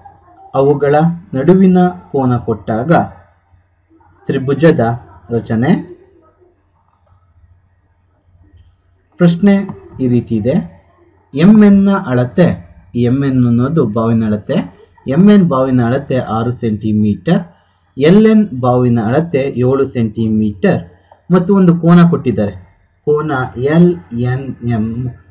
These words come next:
ನಲವತ್ತು ಡಿಗ್ರಿ ಇರುವಂತೆ ಎಲ್ ಎಂ ಎನ್ ತ್ರಿಭುಜ ರಚಿಸಿರಿ ಅಂತ ಹೇಳ್ತಾ ಇದ್ದಾರೆ. ಮೊದಲು ನಾವು ಕರಡು ಚಿತ್ರವನ್ನ ಹಾಕೊಳ್ಳೋಣ,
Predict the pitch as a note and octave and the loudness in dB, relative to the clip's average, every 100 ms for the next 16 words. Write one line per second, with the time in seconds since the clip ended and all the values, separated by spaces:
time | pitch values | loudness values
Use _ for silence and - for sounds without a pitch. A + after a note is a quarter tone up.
0 | _ B2 C#3 E3+ E3+ E3+ B2+ B2 B2+ D3 | _ -4 2 4 4 2 0 -4 -8 -10
1 | C3 B2 A2+ B2 F#3 - C3 C3 - _ | -8 -6 -6 -4 -4 -4 -6 -8 -14 _
2 | _ A#2+ D3 F#3 F3 C3 C3 B2 - C3 | _ -4 2 2 0 -4 -8 -8 -6 0
3 | E3 E3+ - A#2+ A2+ B2 - - - A#2 | 2 2 -2 -6 -4 -2 -2 -4 -8 -8
4 | A#2+ B2 - G#2+ G#2+ F2 - _ _ B2+ | -6 -8 -6 -4 -4 -8 -14 _ _ -14
5 | C3 F3+ B2 A#2+ G#2+ G#2 B2+ E3+ E3+ - | -2 0 0 -2 -4 -2 -2 -4 -6 -14
6 | _ _ _ _ F3+ A3+ A#3+ G#3 - _ | _ _ _ _ 2 4 4 2 0 _
7 | _ _ _ C#3+ C#3+ E3 B2 A#2+ - - | _ _ _ -4 2 4 4 0 -8 -20
8 | _ _ _ _ - A3+ B3+ - E3+ C3 | _ _ _ _ 2 4 4 2 -2 0
9 | B2+ E3 B2+ - - - _ _ _ _ | 2 4 4 0 -8 -20 _ _ _ _
10 | A#2+ A#2 A2+ A2 | -6 -4 -2 0